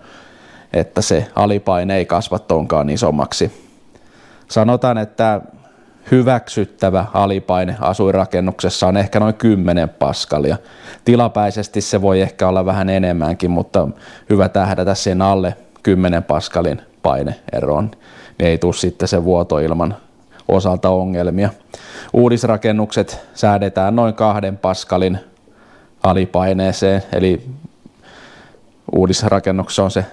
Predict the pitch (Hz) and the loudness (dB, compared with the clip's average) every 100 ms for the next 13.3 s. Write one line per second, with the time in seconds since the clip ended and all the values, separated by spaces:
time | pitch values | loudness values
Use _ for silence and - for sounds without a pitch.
0 | 98 98 95 98 98 98 95 92 95 95 | 0 0 2 2 2 2 0 0 0 0
1 | 95 95 101 95 90 92 - 90 95 92 | -2 0 2 4 4 2 0 -2 -2 -2
2 | 104 98 - 117 - 113 107 107 107 104 | 2 2 4 0 0 -2 -2 -2 0 0
3 | 101 - 98 92 98 101 95 - - _ | 0 -2 -2 -2 -2 0 0 -2 -12 _
4 | _ _ - 120 117 107 107 104 104 - | _ _ 0 2 2 2 0 0 -2 -10
5 | - - 104 101 98 98 101 95 101 95 | -10 0 2 2 2 0 -2 -2 -2 0
6 | - 90 90 85 82 76 76 73 - 60 | 0 0 2 0 -2 -2 0 -2 -6 -8
7 | - 60 - - - _ - 101 98 - | -4 -4 -4 -6 -8 _ -2 0 0 0
8 | 135 147 - 78 - - - _ - - | -2 0 0 -2 -2 -8 -10 _ -20 -10
9 | - 110 107 101 101 - 87 82 76 - | 0 2 2 0 -2 -2 0 0 -2 -2
10 | 87 80 76 - - - 76 78 71 - | -2 0 -2 -4 -10 -4 -2 0 -2 -2
11 | 73 76 - - - - - - - - | -4 -6 -14 -18 -20 -18 -18 -18 -20 -20
12 | - - - - - _ _ _ - 139 | -20 -20 -20 -20 -20 _ _ _ -2 0
13 | 160 - | 0 0